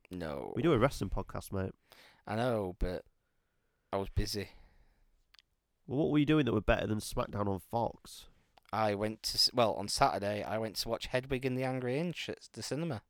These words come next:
Speaker 2: But this was on Friday.
Speaker 1: Yeah, but I'm not staying up late night Friday to watch SmackDown.
Speaker 2: Well, you're not committed 'cause The Rock was on it, mate.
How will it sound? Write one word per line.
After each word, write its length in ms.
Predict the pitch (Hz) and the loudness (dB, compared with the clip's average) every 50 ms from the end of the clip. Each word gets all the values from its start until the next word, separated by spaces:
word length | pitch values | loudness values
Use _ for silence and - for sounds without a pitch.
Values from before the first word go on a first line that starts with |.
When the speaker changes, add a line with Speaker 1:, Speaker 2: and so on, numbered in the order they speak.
| _ _ | _ _
Speaker 2:
But 80 | - 131 | 0 0
this 100 | 127 - | 2 4
was 60 | 120 | 4
on 60 | 110 101 | 4 4
Friday. 480 | - 113 113 117 113 95 95 87 - - _ _ _ _ _ _ _ _ _ _ _ _ _ _ | 4 6 6 6 6 4 2 -2 -4 -8 _ _ _ _ _ _ _ _ _ _ _ _ _ _
Speaker 1:
Yeah, 160 | - 139 147 | 0 2 4
but 80 | 113 107 | 4 4
I'm 80 | 117 | 4
not 140 | 135 143 - | 2 0 0
staying 240 | - - 135 123 123 | 2 4 4 4 4
up 120 | 131 - | 2 0
late 200 | - 104 110 104 | 0 0 0 0
night 200 | 95 104 104 92 | 0 -2 -2 -2
Friday 360 | - - 104 107 117 110 98 87 | -2 0 2 2 2 0 -2 -6
to 140 | - - | -8 -6
watch 300 | 98 95 - - - - | -6 -6 -6 -6 -6 -6
SmackDown. 500 | - 95 101 - - 80 69 65 80 98 107 - - - - _ _ _ _ - | -6 -6 -8 -8 -8 -10 -10 -10 -10 -12 -14 -16 -20 -20 -20 _ _ _ _ 0
Speaker 2:
Well, 100 | 113 117 | 2 2
you're 80 | 139 | 2
not 120 | 151 - - | 2 0 -2
committed 360 | - 120 139 143 - 113 98 | 0 2 2 2 2 0 -2
'cause 160 | - 110 95 | -2 -4 -2
The 80 | - 107 | -2 -2
Rock 360 | 92 90 120 131 - - - - | 4 6 6 6 6 4 -2 -4
was 80 | 98 | -2
on 120 | 87 92 95 | -2 -4 -4
it, 80 | - - | -6 -6
mate. 280 | 113 117 113 - - | -6 -6 -6 -8 -10